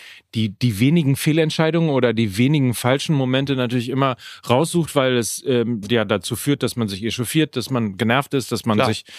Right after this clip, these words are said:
Speaker 1: schlecht behandelt, äh, fühlt. Die vielen Situationen, die der V A R besser macht, ähm, wo dann eben Tore kassiert werden, die, äh, dann doch, äh, in irgendeiner Art und Weise, ähm, aus Abseitssituationen
Speaker 2: Ja.
Speaker 1: mit Handspiel oder sonstigen Dingen entstanden sind,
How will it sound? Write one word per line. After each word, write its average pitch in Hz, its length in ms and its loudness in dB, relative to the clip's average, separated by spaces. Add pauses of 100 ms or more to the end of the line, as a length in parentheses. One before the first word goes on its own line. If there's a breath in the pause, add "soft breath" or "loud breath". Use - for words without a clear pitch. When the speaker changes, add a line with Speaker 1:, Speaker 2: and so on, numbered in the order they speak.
(140)
Speaker 1:
schlecht 135 240 0
behandelt, 123 540 0
äh, 131 100 2
fühlt. 127 360 0 (340 loud breath)
Die 127 40 4
vielen 156 320 2
Situationen, 139 640 2
die 127 100 2
der 123 120 2
V 117 220 0
A 113 80 0
R 110 160 2
besser 127 320 0
macht, 131 240 -2 (360 loud breath)
ähm, 120 460 2
wo 120 140 2
dann 113 200 2
eben 107 600 0
Tore 120 320 0
kassiert 120 480 -2
werden, 110 320 2 (360 loud breath)
die, 113 220 4 (140)
äh, 104 280 0
dann 98 240 0
doch, - 420 -4
äh, 113 340 0
in 113 140 -2
irgendeiner 110 440 -2
Art 110 200 0
und 107 140 -2
Weise, 104 360 2 (420 loud breath)
ähm, 101 460 2
aus 127 260 -2
Abseitssituationen 110 1080 0
Speaker 2:
Ja. 104 40 2
Speaker 1:
mit 113 180 0
Handspiel 120 400 -2
oder 107 200 0
sonstigen 107 440 -2
Dingen 101 220 0
entstanden 101 360 -2
sind, 98 200 -4